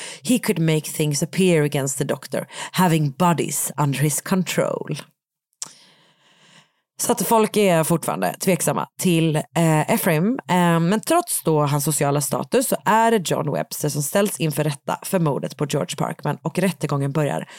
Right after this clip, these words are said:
den nittonde mars artonhundrafemtio. Det blir ett riktigt spe-, en riktig spektakel. Eh,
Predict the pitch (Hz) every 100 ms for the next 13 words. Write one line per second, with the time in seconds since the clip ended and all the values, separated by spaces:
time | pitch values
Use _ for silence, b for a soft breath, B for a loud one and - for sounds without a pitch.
0 | B _ 170 196 233 - 202 185 151 -
1 | 160 156 - 170 - 175 - 143 b b
2 | _ 202 180 160 151 165 170 175 262 -
3 | - 226 - - - - - 185 190 170
4 | - - - 175 135 - - 147 B B
5 | B - 180 160